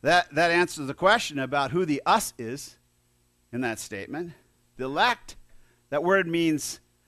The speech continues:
those God chose for salvation.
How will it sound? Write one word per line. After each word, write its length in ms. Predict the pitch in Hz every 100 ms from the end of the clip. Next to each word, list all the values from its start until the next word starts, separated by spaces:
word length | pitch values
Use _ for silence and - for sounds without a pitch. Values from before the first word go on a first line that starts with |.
| _ _ -
those 420 | 170 196 208 143
God 460 | 113 165 170 170 147 _ _
chose 760 | - 247 254 160 160 - - - _ _ _ _ _ _ _
for 100 | 160
salvation. 680 | - 180 185 247 - -